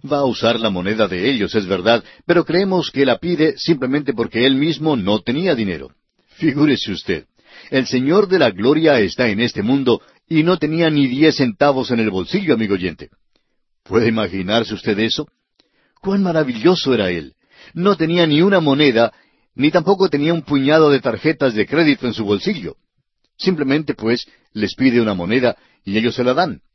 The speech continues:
Leamos los versículos dieciséis y diecisiete de Marcos capítulo doce. Ellos se la trajeron y les dijo,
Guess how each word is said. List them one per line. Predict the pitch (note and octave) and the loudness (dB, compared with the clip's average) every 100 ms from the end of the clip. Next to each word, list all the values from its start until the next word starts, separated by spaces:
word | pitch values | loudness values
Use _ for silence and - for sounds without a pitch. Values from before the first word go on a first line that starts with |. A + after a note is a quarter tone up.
| _ _ | _ _
Leamos | E3 G3 F3 C#3 | -2 0 0 -2
los | B2 | -2
versículos | G#2+ - C#3 C3 | -2 -4 -4 -4
dieciséis | A2 G2 F#2+ A#2+ B2+ - | -2 -6 -8 -6 -6 -6
y | |
diecisiete | G#2 F#2 F#2 - B2 - G2+ - | -8 -8 -10 -4 -2 -2 -8 -10
de | - G2 | -6 -2
Marcos | G#2+ A2 A2+ G2 | 0 -2 -4 -8
capítulo | - E2+ G#2+ - F#2+ | -8 -8 -10 -8 -6
doce. | F2+ F2 - - _ _ _ _ _ _ _ _ _ _ | -4 -4 -6 -16 _ _ _ _ _ _ _ _ _ _
Ellos | C#3 D3+ C#3+ | 0 2 0
se | B2+ | 0
la | A#2 | -2
trajeron | G#2 F#2+ C3 C3+ C#3 - _ _ _ | -2 -4 -2 0 -2 -6 _ _ _
y | G2+ | -6
les | G2 | -6
dijo, | F#2+ G#2+ G2+ F2 | -4 -6 -4 -8